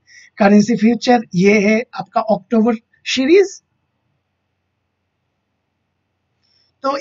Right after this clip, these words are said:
यहाँ पे अगर दो, अ, swing हाई को हम ज्वाइ-, ज्वाइन करेंगे तो एक trend line resistance बना हुआ है।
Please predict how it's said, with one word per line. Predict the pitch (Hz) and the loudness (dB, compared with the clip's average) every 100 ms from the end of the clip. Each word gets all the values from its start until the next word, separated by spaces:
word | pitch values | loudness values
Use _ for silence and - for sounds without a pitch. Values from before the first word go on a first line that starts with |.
| 240 | 4
यहाँ | 233 | 4
पे | 311 359 | 2 0
अगर | 370 220 254 | 0 0 0
दो, | 175 226 294 - _ _ - | 2 2 0 -6 _ _ -4
अ, | 196 180 170 160 151 165 _ | -2 0 0 0 -2 -6 _
swing | - 262 339 254 | -10 -2 0 2
हाई | 170 233 | 2 0
को | 226 240 294 - | -2 -4 -4 -4
हम | 175 233 208 | -2 -2 0
ज्वाइ-, | 143 180 196 202 | 2 2 2 0
ज्वाइन | 165 196 233 | 0 0 0
करेंगे | 226 254 254 | 0 0 -2
तो | 262 | 0
एक | 233 226 233 - | 0 0 -4 -8
trend | 180 175 | -4 -2
line | 190 240 - _ _ - | -2 -4 -6 _ _ -4
resistance | 165 170 180 - 247 247 165 | 0 0 0 -4 -4 -4 -4
बना | 143 139 131 | -6 -6 -8
हुआ | 120 120 | -10 -14
है। | - | -16